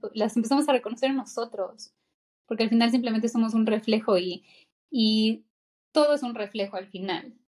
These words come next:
¿no? Y si yo puedo ver eso en esa divinidad,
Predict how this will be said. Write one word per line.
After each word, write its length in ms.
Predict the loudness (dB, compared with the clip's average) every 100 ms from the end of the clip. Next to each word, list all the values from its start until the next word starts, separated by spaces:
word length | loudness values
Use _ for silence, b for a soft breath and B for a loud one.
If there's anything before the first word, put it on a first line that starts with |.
| _ _ -6
¿no? 300 | -4 -2 0
Y 80 | 0
si 140 | 2
yo 160 | 0 2
puedo 180 | 4 4
ver 200 | 0 -2
eso 500 | -6 -6 -4 -4 -4
en 160 | -8
esa 220 | -6 -6
divinidad, 680 | -6 -6 -4 0 2 2 -2